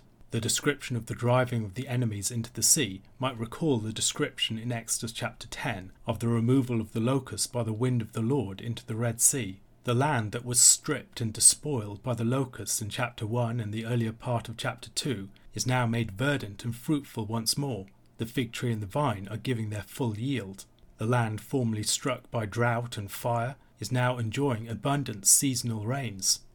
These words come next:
These rains serve as Israel's vindication, the mark that the Lord is accepting them, that they are in the right before him as his people. The threshing floors, once barren of grain, particularly the threshing floor of the temple itself,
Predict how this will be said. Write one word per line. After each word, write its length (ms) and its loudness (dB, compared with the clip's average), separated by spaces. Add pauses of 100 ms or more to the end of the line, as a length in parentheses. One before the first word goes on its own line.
(140)
These 240 0
rains 380 2
serve 460 6
as 200 -2
Israel's 480 -2
vindication, 800 -2 (220)
the 80 -2
mark 440 0
that 140 -18
the 80 -2
Lord 360 2
is 120 -6
accepting 580 0
them, 140 -12 (200)
that 140 -8
they 120 2
are 120 2
in 160 0
the 100 -2
right 420 -2
before 380 -2
him 180 -10
as 120 -2
his 120 -4
people. 440 -6 (300)
The 80 -10
threshing 500 0
floors, 460 -4
once 220 -4
barren 460 2
of 100 -6
grain, 500 -2
particularly 460 -2
the 120 -2
threshing 480 -2
floor 240 -2
of 100 -8
the 80 -8
temple 420 -4
itself, 560 -2